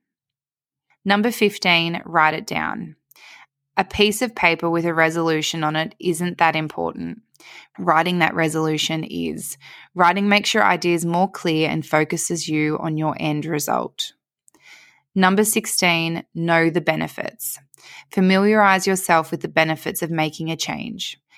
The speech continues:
Get books that show you the benefits of regular exercise. Notice any changes in energy levels after you take on a new diet. Imagine getting better grades after improving your study habits.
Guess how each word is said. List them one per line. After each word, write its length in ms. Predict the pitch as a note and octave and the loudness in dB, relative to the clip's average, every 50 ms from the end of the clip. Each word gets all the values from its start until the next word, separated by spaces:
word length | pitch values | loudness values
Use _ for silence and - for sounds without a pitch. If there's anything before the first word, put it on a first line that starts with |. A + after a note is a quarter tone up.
| _ _ _ - | _ _ _ 0
Get 220 | F#3 E3+ D3 - | 0 0 0 0
books 300 | - F#3 F#3 F#3+ - - | -2 -2 0 0 -2 -2
that 140 | G#3+ G#3 F#3+ | -2 0 0
show 180 | - - F#3+ | 0 2 2
you 220 | F3+ F3 F3 F3+ F3 | 4 4 4 4 2
the 80 | E3+ | 2
benefits 500 | E3 - E3 E3 E3 E3 - F3+ F#3 - | 2 2 2 2 0 -2 -4 -6 -6 -6
of 100 | F3 D#3+ | -6 -2
regular 360 | D#3+ E3 E3 D3+ E3 D#3+ E3 D#3 | 0 0 0 0 0 0 2 2
exercise. 840 | - - D#3 - - - - - - - - - - - - - - - - | 0 -2 -4 -8 -12 -12 -6 -2 0 0 0 -2 -4 -8 -12 -14 -20 -16 -8
Notice 480 | - F3+ F3+ E3+ E3 E3 E3 E3+ - - | -4 -2 0 2 2 2 2 0 -2 0
any 160 | F#3 F#3 F#3 | 0 0 0
changes 540 | F3+ - - F3+ F3 E3+ E3 E3 E3+ D#3+ D#3+ | 0 0 0 0 0 0 0 0 -2 -2 -2
in 100 | E3+ D#3 | -2 -2
energy 400 | C3 - D#3 D#3+ D#3 D3+ E3+ E3+ | -2 -2 0 -2 0 0 0 2
levels 400 | E3 E3 E3 E3 F3 F#3+ G3 - | 4 2 2 2 2 0 0 0
after 320 | - E3+ D#3+ - - - | 0 0 0 -2 -4 -6
you 60 | E3+ | -4
take 280 | D#3+ - D#3+ D#3+ D3+ - | -4 0 0 -2 -2 -2
on 100 | D#3+ D#3 | -4 -4
a 60 | D#3 | -2
new 220 | D3+ D3+ D#3 F3 F#3 | -2 -2 0 0 0
diet. 440 | F3+ D#3+ D3+ D3+ D3+ E3 E3 - A3 _ - - - _ _ - | 2 0 0 0 0 0 -2 -2 -4 _ -20 -20 -20 _ _ -4
Imagine 440 | - F3+ F3+ F3 E3+ E3 F3 F#3+ F#3+ | 0 2 4 4 2 2 2 0 2
getting 240 | F3+ F3+ F3+ F3+ E3+ | 2 2 0 0 0
better 220 | E3+ E3+ E3 E3 | 2 2 2 2
grades 420 | D#3+ - D3+ D3+ D3+ D3+ D3+ - | 0 -2 -6 -4 -4 -6 -4 -2
after 320 | - D3+ D#3 D3+ - - D#3+ | -2 -2 -2 -2 -4 -6 -6
improving 500 | D#3 D#3 C#3+ - D3+ D3 D3 D#3 D3+ D#3 | -6 -6 -4 -2 -2 -2 -2 -2 -2 -2
your 120 | D#3 D#3 | -2 -2
study 340 | D3+ - - D#3 - - - | -4 -4 -4 -4 -4 -4 -4
habits. 600 | - - - - - - - - - - - - | -4 -6 -4 -4 -6 -6 -8 -10 -12 -12 -12 -12